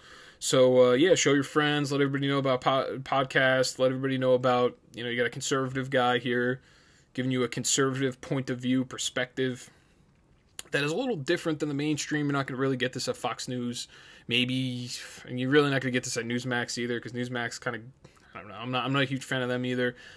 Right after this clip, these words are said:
Maybe One America News, I don't really listen to them as much as well, but I'm really, I, I, I'm completely independent. I don't, I'm not funded by anybody, and I don't come out here with, uh, perspectives to push anybody into a further direction. I'm not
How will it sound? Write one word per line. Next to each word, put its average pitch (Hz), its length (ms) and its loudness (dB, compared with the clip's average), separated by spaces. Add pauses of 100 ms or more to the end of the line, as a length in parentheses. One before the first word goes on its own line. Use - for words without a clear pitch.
(220)
Maybe 127 260 2
One 131 160 0
America 127 380 2
News, 127 280 0
I 120 40 -2
don't 113 120 -6
really 117 180 0
listen 117 300 -4
to 120 80 -10
them 117 160 -6
as 117 100 -14
much 117 360 -8 (520)
as 123 160 -4
well, 120 380 6
but 117 140 0
I'm 131 100 0
really, 147 360 6
I, 117 300 -2
I, 120 120 -4
I'm 127 180 0
completely 143 500 0
independent. 135 680 0
I 110 120 -4
don't, 123 280 -2 (360)
I'm 123 60 -8
not 127 120 -4
funded 135 380 2
by 123 160 2
anybody, 123 720 2
and 117 120 -2
I 110 140 -4
don't 123 120 -8
come 131 180 -4
out 127 180 -2
here 127 200 2
with, 117 400 -4 (760)
uh, - 40 -20 (120)
perspectives - 720 -2
to 131 80 -6
push 139 320 -2
anybody 127 340 0
into 127 180 -4
a 113 60 -2
further 127 320 -2
direction. 120 800 -2
I'm 113 160 -6
not 120 340 -4